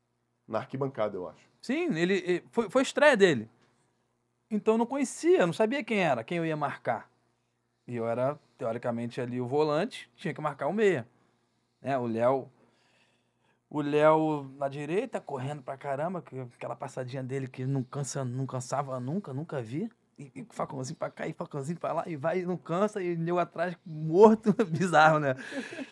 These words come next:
Speaker 2: E o Renato era o meia, que subiu da base, ninguém sabia quem era.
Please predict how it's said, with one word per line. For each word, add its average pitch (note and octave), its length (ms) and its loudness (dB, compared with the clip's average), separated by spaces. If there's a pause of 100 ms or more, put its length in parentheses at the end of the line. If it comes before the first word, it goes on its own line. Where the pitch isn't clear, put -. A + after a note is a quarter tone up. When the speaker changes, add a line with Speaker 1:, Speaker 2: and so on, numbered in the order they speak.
(300)
Speaker 2:
E G#3 200 2
o A3 120 2
Renato A3 540 2 (1300)
era D#3 160 -4
o - 20 -4
meia, F#3+ 400 -2 (280)
que - 80 -20
subiu D#3 200 -12
da E3 140 -4
base, E3 340 -2
ninguém C#3+ 160 -6
sabia C#3 320 -10
quem E3+ 200 -10
era. F#3 340 -6